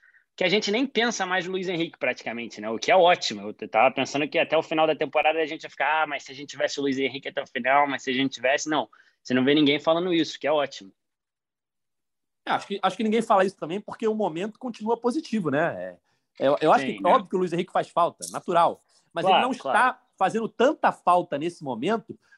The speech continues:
Speaker 2: porque o time continua pontuando e continua tendo resultado, né? São treze jogos de invencibilidade. São dez vitórias e três empates. Ou seja,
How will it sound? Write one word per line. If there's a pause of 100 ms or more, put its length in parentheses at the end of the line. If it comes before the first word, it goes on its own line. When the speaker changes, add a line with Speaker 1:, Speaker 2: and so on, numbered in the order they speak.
Speaker 2:
porque
o
time
continua
pontuando
e
continua (200)
tendo
resultado,
né?
São
treze
jogos
de
invencibilidade. (440)
São
dez
vitórias
e
três
empates.
Ou
seja,